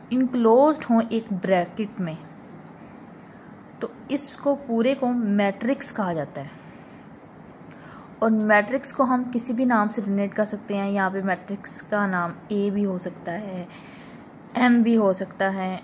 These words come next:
एन भी हो सकता है, कोई नाम भी हो सकता है इस मैट्रिक्स का। जो भी आपकी exercise में next provide होगा,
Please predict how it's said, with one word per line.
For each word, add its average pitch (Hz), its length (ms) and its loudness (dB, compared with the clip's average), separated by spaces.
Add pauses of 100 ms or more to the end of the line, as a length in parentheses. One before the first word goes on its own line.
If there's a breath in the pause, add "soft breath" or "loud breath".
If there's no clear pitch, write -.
(100)
एन 226 220 4
भी 240 100 2
हो 196 160 2
सकता 190 260 -6
है, 190 140 -4 (140)
कोई 247 200 4
नाम 185 260 2
भी 190 60 0
हो 180 120 0
सकता 170 220 -6
है 185 60 0
इस 180 140 -8
मैट्रिक्स 165 440 -4
का। 214 220 -2 (420 loud breath)
जो 202 260 2
भी 214 140 2
आपकी 190 260 2
exercise 185 420 -2
में 185 160 -4
next 180 300 -4
provide 180 380 0
होगा, 202 280 -2